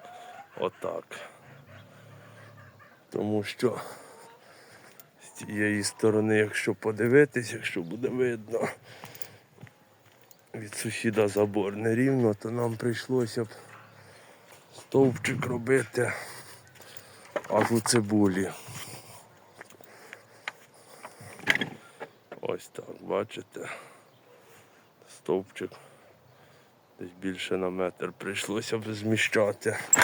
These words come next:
Тому ми змістилися, трішки погралися. Шифер у нас чітко вийшов на той. Думав, конька прийдеться бити, з'єднувати, а-, але напуск зробив.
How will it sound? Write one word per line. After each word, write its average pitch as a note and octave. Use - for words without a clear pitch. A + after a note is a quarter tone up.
Тому G#2
ми G2+
змістилися, B2+
трішки A#2
погралися. C3+
Шифер A2
у A2+
нас A2+
чітко A#2
вийшов G#2+
на G2+
той. C#3
Думав, A2
конька A2+
прийдеться A#2+
бити, A#2+
з'єднувати, A#2+
а-, G#2+
але G#2+
напуск A2+
зробив. A2+